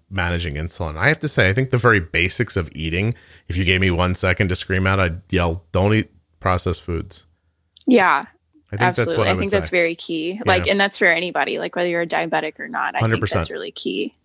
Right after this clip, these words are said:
Speaker 2: Yeah.
Speaker 1: Yeah. I, th-, I think that in the end, that's the, like, I know how I eat now.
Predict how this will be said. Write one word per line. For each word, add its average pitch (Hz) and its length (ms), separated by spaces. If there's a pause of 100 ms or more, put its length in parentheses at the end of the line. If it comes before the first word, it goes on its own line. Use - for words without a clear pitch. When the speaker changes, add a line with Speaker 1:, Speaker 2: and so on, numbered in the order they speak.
Speaker 2:
Yeah. 165 100
Speaker 1:
Yeah. 80 160 (140)
I, 117 100
th-, - 160
I - 40
think 123 240
that 120 220
in 107 120
the 104 160
end, 90 440
that's 90 420
the, 87 280
like, 123 260 (160)
I 160 200
know 170 160
how 131 240
I 110 140
eat 98 340
now. 80 460